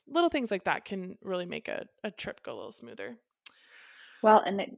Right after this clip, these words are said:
Speaker 2: the feels, right? It's, I'm pretty sure that people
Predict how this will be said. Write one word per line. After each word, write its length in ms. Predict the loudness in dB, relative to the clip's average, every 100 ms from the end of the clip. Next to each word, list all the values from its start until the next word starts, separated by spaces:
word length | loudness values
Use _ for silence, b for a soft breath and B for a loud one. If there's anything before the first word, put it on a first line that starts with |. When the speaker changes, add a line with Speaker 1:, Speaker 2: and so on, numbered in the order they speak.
| -2
Speaker 2:
the 100 | -2
feels, 520 | 4 4 4 0 0
right? 360 | 0 0 -4 -10 _
It's, 520 | -10 -8 -10 -10 -12 -18 _ _ _ _
I'm 340 | -4 -2 -2 -6 _ _ _ _ _ _ _ _ -20 _ _
pretty 240 | -4 -2
sure 280 | 0 2 2
that 280 | 2 -4 -4
people 640 | -8 -2 0 0 -2 -4